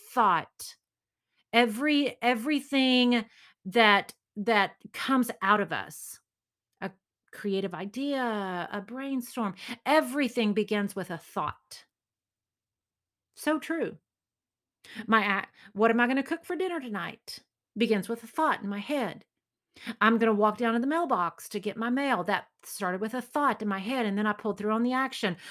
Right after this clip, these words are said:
"What am I going to do for my lesson plan tomorrow in the classroom?" It started with a thought, and then I got it out on paper, and then I wrote it.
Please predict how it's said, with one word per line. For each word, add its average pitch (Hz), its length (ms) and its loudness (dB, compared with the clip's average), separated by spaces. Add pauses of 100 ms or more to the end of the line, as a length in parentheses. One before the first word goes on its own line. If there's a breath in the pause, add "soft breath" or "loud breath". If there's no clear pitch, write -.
(120 loud breath)
"What 277 180 4
am 277 100 6
I 277 120 6
going 269 500 0
to 254 640 2 (300 loud breath)
do 269 400 4
for 269 180 0
my 269 120 4
lesson 269 340 0
plan 240 260 0
tomorrow 254 380 0
in 254 80 0
the 254 80 -2
classroom?" 254 520 -2
It 175 60 -4
started 190 320 -2
with 220 140 -2
a 262 80 -4
thought, 285 500 4
and 208 160 -2
then 196 80 -2
I 185 80 0
got 185 220 0
it 190 80 -2
out 190 140 0
on 233 140 0
paper, 285 420 -2
and 190 140 -2
then 196 80 -4
I 202 100 0
wrote 254 260 2
it. 220 120 -4